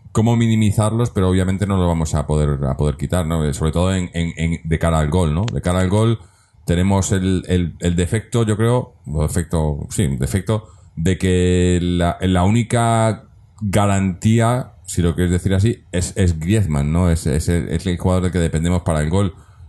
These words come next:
Eh, no podemos depender de, de Gameiro ni de Torres porque, porque está claro que no. Y Carrasco, bueno, pues Carrasco tampoco es, eh, ¿no? O sea, el, el único que nos ha dado resultados ahí,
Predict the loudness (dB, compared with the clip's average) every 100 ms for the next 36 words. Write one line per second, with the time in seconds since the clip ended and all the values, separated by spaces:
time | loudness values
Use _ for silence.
0 | -8 -2 0 0 0 0 2 0 0 0
1 | 0 0 2 2 2 2 0 0 0 0
2 | 0 2 0 0 0 -2 -4 -4 -6 -2
3 | 0 0 -2 -6 -4 -2 0 0 0 0
4 | -2 -8 -20 -20 -20 -2 2 2 2 0
5 | 0 -2 0 -2 0 0 0 -2 -4 -2
6 | -2 -4 -2 -2 -2 -2 0 0 0 -4
7 | -14 -20 -20 -20 -16 -4 0 2 2 0
8 | 0 0 0 -2 -4 -8 -4 -2 -2 -6
9 | -10 -2 -2 0 2 2 2 2 0 0
10 | 2 2 0 -2 -2 0 0 0 0 2
11 | 2 0